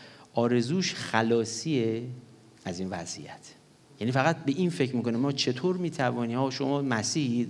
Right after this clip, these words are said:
مرده زنده می‌کنی، اخراج ارواح می‌کنی، چطور ما می‌تونیم از زیر ذلت روم بیایم بیرون، به اون فکر می‌کنه. و اینجا شما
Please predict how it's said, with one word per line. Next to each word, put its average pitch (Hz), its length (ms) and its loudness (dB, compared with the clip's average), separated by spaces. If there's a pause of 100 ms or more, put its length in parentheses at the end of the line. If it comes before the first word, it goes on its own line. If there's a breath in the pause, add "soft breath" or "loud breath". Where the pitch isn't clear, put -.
مرده 113 340 2
زنده 110 340 0
می‌کنی، 107 400 -4
اخراج 127 360 0
ارواح 113 300 2
می‌کنی، 127 180 -2 (280 loud breath)
چطور 165 340 0
ما 165 100 -2
می‌تونیم 160 220 -2
از 117 100 -2
زیر 143 260 0
ذلت 120 320 0
روم 139 260 2
بیایم 85 320 -4
بیرون، 87 300 -10
به 127 80 4
اون 139 180 4
فکر 92 300 -4
می‌کنه. 69 320 -12 (840 loud breath)
و 139 40 6
اینجا 160 240 6
شما 208 340 4